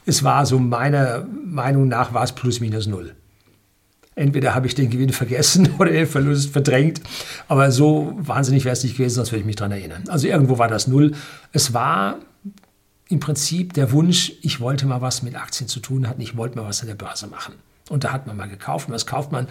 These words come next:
Was dicht dabei ist. M N München gleich vor der Haustür.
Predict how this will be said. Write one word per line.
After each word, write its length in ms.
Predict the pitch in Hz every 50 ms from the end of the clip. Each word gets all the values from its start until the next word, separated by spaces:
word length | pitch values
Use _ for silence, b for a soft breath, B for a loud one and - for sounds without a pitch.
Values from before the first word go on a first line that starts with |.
| B B B B B
Was 240 | - 151 139 139 147
dicht 260 | 160 160 151 - -
dabei 380 | 131 120 - 127 120 120 143 151
ist. 480 | 131 104 101 - - - - - -
M 140 | 165 139 143
N 240 | - 147 139 135 135
München 320 | 139 143 139 143 147 131
gleich 240 | - 120 123 127 -
vor 100 | - 131
der 140 | 127 110 101
Haustür. 420 | 117 117 - - - 117 - -